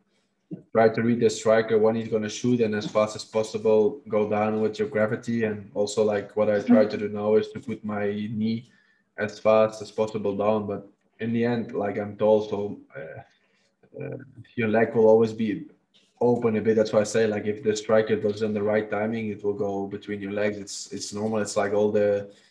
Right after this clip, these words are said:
uh, nutmegs in the middle of the field to strikers or to defenders or midfielders that other strikers do, you know, like, uh, someone like Messi or Hazard or so, they, they always find it on the right moment, and that also can happen to a, a goalkeeper, you know.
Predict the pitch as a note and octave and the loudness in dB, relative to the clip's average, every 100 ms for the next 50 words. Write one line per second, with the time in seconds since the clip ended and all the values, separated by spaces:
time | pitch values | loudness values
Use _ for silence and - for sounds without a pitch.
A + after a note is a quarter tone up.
0 | _ _ _ - G2 G2 G2 G2 G2 G2+ | _ _ _ -8 -6 -6 -8 -10 -12 -14
1 | - G#2+ A2+ A#2 A2+ A2 - - - A#2 | -14 -6 -4 -2 -2 -2 -4 -10 -8 -4
2 | G#2+ G#2+ A2+ G#2+ G#2+ G#2 - A#2 A2+ A2 | -2 0 2 2 2 -2 -2 -2 -2 -4
3 | A2 - G#2+ G#2+ G#2+ A2+ G#2+ G#2 G#2 G#2 | -10 -2 2 2 2 0 0 -4 -6 -6
4 | - G#2 G#2+ G#2 G#2+ G#2 - A#2 A#2 A2 | -4 -4 -4 -4 -6 -6 -4 0 0 0
5 | G2+ G#2 G#2+ - G#2+ G#2 G#2 F#2+ A2 A2 | 0 0 -2 -4 -4 -2 -4 -6 -4 -4
6 | G#2 G#2 G#2 G#2+ G#2+ - G#2 G2+ A2 - | -4 -4 -4 -4 -6 -6 -8 -8 -10 -8
7 | G#2 G2+ G#2 G2 G#2+ A2 - A2 G2+ G2+ | -8 -6 -6 -4 -4 -4 -4 -4 -4 -4
8 | G2+ - - - G2+ G#2 G#2+ G#2+ A2 A2 | -8 -12 -18 -4 -2 2 4 4 4 2
9 | G#2+ A2 G#2 G#2 G#2 A2 G#2+ A2 A2+ G2+ | 2 0 2 2 2 2 2 2 0 0
10 | - G#2+ A2 G#2+ G#2 G#2 G#2 G#2 A2 B2 | -4 -4 -4 -4 -2 -2 -2 -2 -2 -2
11 | G#2+ G2+ G#2 - _ _ - G#2+ A2+ G#2+ | -2 -6 -10 -16 _ _ -4 2 2 0
12 | A2+ G#2 G#2+ G#2+ G#2 G#2 G#2 G#2 G2 F2+ | -2 0 0 -2 -4 -2 -2 0 -2 -6
13 | F#2 G#2 G#2+ A2 - F#2 F#2+ G2+ | -2 0 0 -4 -6 -8 -8 -12